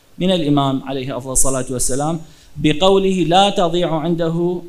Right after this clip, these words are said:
الوداع"، وهي بأن الله تعالى حافظ لنا ولأعمالنا، لا يظلم عنده أحد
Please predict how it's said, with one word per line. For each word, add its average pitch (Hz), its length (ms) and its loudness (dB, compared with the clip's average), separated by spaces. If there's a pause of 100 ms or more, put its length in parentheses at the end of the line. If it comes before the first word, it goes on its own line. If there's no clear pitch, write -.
الوداع"، 147 640 0
وهي 139 340 -2
بأن 139 280 -4
الله 160 280 0
تعالى 170 560 -2
حافظ 160 560 -2
لنا 156 420 -2
ولأعمالنا، 143 1000 -2
لا 143 180 -2
يظلم 151 420 -2
عنده 139 460 -4
أحد 151 240 -4